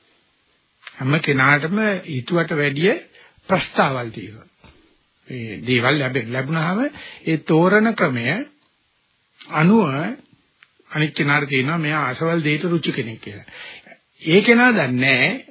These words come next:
ළඟ ඉන්න කෙනා දන්නවා. සතුටුමත් කෙනා ඒ කෙනා දන්නවා. ඒකට අපි ළඟ ඉන්න කෙනාගේ සහයෝගයක් ගන්නවා.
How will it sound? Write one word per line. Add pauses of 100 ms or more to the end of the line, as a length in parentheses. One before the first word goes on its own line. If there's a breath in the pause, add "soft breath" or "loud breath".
(140)
ළඟ
ඉන්න
කෙනා
දන්නවා. (1400)
සතුටුමත්
කෙනා
ඒ
කෙනා
දන්නවා. (380)
ඒකට
අපි
ළඟ
ඉන්න
කෙනාගේ
සහයෝගයක්
ගන්නවා.